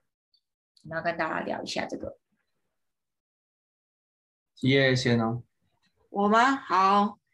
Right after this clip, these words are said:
Speaker 3: 我觉得还蛮滋润的啊。我们上次有分享过，我们学校，呃，除了免学费之外，额外每个学期给你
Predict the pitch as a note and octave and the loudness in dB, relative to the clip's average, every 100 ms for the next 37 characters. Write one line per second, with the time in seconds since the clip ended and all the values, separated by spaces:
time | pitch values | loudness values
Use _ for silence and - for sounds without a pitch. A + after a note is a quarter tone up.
0 | _ - A#3 C4+ E4+ E4 D#4 C#4 C#4 C4+ | _ -6 0 2 6 6 6 4 4 2
1 | C#4 C4+ D4 C4+ A#3+ A3+ G#3+ G3 G#3+ A#3+ | 2 2 2 2 4 4 2 0 -2 -4
2 | B3 A#3+ A3 G#3+ A3+ A3 F3+ - G3 F3+ | -2 -2 -2 -2 -4 -4 -6 -4 -2 -2
3 | E3 D#3+ - F#3 G3+ F3+ E3+ E3 - _ | -4 -8 -6 -4 0 2 2 -2 -8 _
4 | _ _ _ _ _ _ _ - G3 G#3 | _ _ _ _ _ _ _ -4 0 4
5 | G3+ G3+ G3+ G3+ G3+ G3+ _ _ _ _ | 4 4 4 4 2 -2 _ _ _ _
6 | _ _ - B3+ C4+ A3+ A3 A#3 C4 A3+ | _ _ 0 2 4 4 4 4 2 4
7 | C4 B3 F3+ A3 A#3 A#3 A3+ G3+ F#3+ G3 | 2 4 4 4 6 4 2 -2 -6 -6
8 | G3 G3 F#3+ F#3+ F#3+ | -6 -6 -6 -6 -4